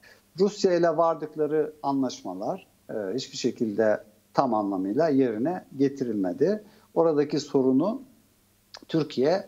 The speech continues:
e, maalesef, e, samimi bir şekilde çözmek istemiyor. O, e, İdlib cebini ve diğer, e, elinde tuttuğu bölgeleri,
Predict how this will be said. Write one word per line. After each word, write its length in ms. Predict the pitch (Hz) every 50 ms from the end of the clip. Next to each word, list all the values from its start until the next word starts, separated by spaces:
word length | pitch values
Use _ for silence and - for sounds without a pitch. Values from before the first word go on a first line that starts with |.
| - - -
e, 60 | 131 113 107 101 92 87 90 90 - - - - -
maalesef, 540 | 131 143 160 160 139 117 104 - - 196 202 - - - - -
e, 300 | - 120 110 107 101 95 92 101
samimi 400 | - - - 139 143 151 151 151
bir 60 | 135 131
şekilde 460 | - 139 117 - 127 117 120 139 180
çözmek 460 | - - 147 127 113 143 110 101 -
istemiyor. 600 | - - - - 131 107 92 87 - - - - _ _ _ _ _ _ _ - - -
O, 280 | 202 185 175 - - - - - _ -
e, 220 | 123 113 104 -
İdlib 420 | 175 190 170 147 120 123 - -
cebini 500 | - - 156 147 131 113 107 110 147 185
ve 160 | 160 147 135 131
diğer, 440 | 143 143 135 131 127 120 - - - -
e, 80 | 113 113 110 104 101 98 95 95 92 90 90 - 101 - - - - - - 107 - - - - - - _ _ _ _
elinde 400 | 143 139 135 135 131 127 127 123
tuttuğu 440 | - - 127 - - - 120 110 104
bölgeleri, 760 | 131 131 127 123 113 113 101 92 95 98 143 165 208 226 -